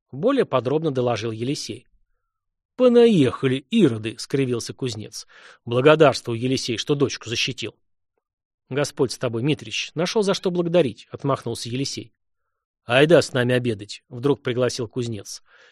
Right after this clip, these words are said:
«Милка сейчас на стол соберёт и поснедаем спокойно. Потом уж и по базару пройтись можно будет. Заодно глянем, что за пришлые там свои порядки наводить вздумали. Развелось, иродов». «Благодарствую», — не стал отказываться парень.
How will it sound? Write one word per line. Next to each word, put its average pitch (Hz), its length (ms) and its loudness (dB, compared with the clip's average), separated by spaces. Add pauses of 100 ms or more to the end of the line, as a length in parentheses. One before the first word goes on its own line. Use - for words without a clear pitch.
«Милка 147 300 2
сейчас 131 360 0
на 135 140 -2
стол 120 260 -4
соберёт 135 480 2
и 120 60 0
поснедаем 131 640 0
спокойно. 117 640 -6 (320)
Потом 202 260 4
уж - 140 0
и - 20 -18
по 151 80 0
базару 127 440 4
пройтись 123 440 -4
можно 120 280 -2
будет. 117 460 -6
Заодно 175 340 4
глянем, 190 380 4
что - 160 -4
за 139 120 4
пришлые 151 400 0
там 135 180 0
свои 139 220 0
порядки 147 440 2
наводить 127 340 0
вздумали. 113 480 -4 (280)
Развелось, 175 720 6
иродов». 117 420 0 (920)
«Благодарствую», — 139 840 0 (120)
не 139 100 -4
стал 131 260 2
отказываться 139 640 -2
парень. 113 380 -6